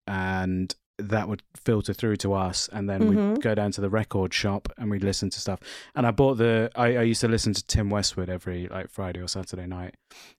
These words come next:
Speaker 1: and I really enjoyed Notorious B I G, and I bought his C D, and it came with a big sticker in it that I put on top of my hi-fi that I got for Christmas.
Speaker 2: Oh,
Speaker 1: So every
Speaker 2: wow.
Speaker 1: morning I'd wake up, and the first sort of person's face I'd see was a baby Notorious B I G,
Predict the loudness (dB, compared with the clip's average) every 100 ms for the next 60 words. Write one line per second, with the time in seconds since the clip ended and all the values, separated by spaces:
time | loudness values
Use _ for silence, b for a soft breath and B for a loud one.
0 | _ -6 -4 -4 -2 0 2 2 0 0
1 | 0 -2 -6 -4 0 0 0 -2 -2 -2
2 | -2 -2 -2 -2 -2 -2 -2 0 -2 -2
3 | -6 -8 -4 -4 -4 -2 -2 0 0 -2
4 | -4 -6 -4 -4 -6 _ _ _ _ -6
5 | -4 -2 -2 -4 -4 -4 -2 -2 -2 -2
6 | 0 0 0 -2 -4 -4 -4 -4 -4 -6
7 | -4 -4 -2 0 2 4 2 -2 0 2
8 | 6 6 6 6 6 6 4 2 2 2
9 | 2 2 -2 -2 -6 -14 -6 -2 -2 -2
10 | 0 2 2 0 -2 -4 _ _ 2 2
11 | 2 -2 -2 -2 0 2 0 -4 -6 -4
12 | -4 -4 -6 -10 _ _ _ -8 -2 -2
13 | 0 2 2 2 0 0 0 0 0 -2
14 | -2 -2 -2 -2 -4 -4